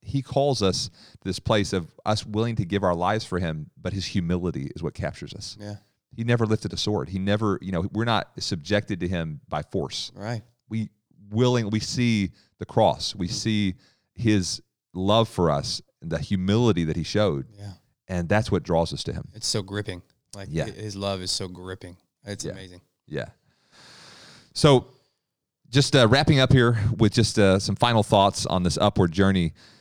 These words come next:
Speaker 1: So looking at the scriptures, we see this interesting thing play out where the journey to Jerusalem is always up.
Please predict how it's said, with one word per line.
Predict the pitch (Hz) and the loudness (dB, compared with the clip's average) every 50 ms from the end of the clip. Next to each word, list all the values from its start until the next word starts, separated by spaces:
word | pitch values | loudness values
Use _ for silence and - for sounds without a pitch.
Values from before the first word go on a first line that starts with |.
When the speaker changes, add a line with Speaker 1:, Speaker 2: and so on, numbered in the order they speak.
| _ - | _ -8
Speaker 1:
So | - - 117 110 107 101 98 - - _ - | 0 4 6 8 8 8 6 4 2 _ -4
looking | 107 123 160 - 202 | 2 2 2 4 4
at | 190 - | 4 4
the | 131 | 4
scriptures, | 120 - - 135 139 - - 165 123 101 | 2 4 4 4 4 6 6 6 6 6
we | 107 101 | 6 4
see | 95 - - 127 120 110 | 4 4 4 4 4 6
this | 101 101 90 - - | 4 4 2 2 0
interesting | - 131 143 - 151 123 - - 110 98 | -2 -2 0 2 2 2 2 2 0 0
thing | - 113 117 120 117 | 2 0 0 2 0
play | - - 107 98 92 | 0 2 2 4 4
out | 90 87 85 78 - | 4 4 4 4 4
where | 87 92 87 85 82 82 78 85 - _ _ _ _ _ _ _ _ _ _ _ _ _ - | 4 4 4 6 4 2 0 -2 -8 _ _ _ _ _ _ _ _ _ _ _ _ _ 0
the | - 101 | 0 2
journey | 87 - 113 117 131 143 | 4 4 4 4 4 2
to | 131 - | 2 0
Jerusalem | 117 98 95 101 107 104 - - 127 123 123 123 - | 0 2 4 4 4 4 2 0 -2 -2 -2 -4 -4
is | - 90 82 | -4 -2 0
always | - - 101 101 98 92 85 80 - | 2 4 4 6 6 4 2 2 -2
up. | - 78 - - | -4 -6 -6 -8